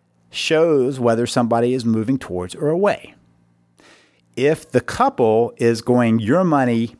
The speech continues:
my money, your account, my account," it's gonna be very difficult to say, "Our money." The reality is, in marriage, there, the household has resources,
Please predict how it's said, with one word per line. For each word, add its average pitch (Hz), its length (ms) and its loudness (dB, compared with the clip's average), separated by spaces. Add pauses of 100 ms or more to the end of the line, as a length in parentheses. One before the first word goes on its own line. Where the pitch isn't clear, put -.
my 127 260 0
money, 101 580 -6
your 131 320 0
account, 101 640 -6
my 131 300 -2
account," 98 560 -6
it's 117 160 -8
gonna 139 160 2
be 131 140 2
very 151 380 0
difficult 127 640 0
to 147 120 -2
say, 117 400 0 (380)
"Our 214 380 2
money." 87 380 -4 (1300)
The - 220 -2
reality 156 600 2
is, 87 600 -10 (640)
in 160 180 2
marriage, 95 400 -2
there, 120 400 2 (160)
the 113 340 -2
household 135 500 0
has 123 280 2
resources, 95 1000 -4